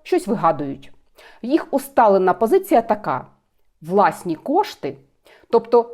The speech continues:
кошти, отримані не від підприємницької діяльності, які надходять на фоп-рахунок, мають включатися у дохід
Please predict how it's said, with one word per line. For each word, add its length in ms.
кошти, 480
отримані 640
не 240
від 140
підприємницької 760
діяльності, 800
які 160
надходять 540
на 80
фоп-рахунок, 800
мають 320
включатися 960
у 80
дохід 480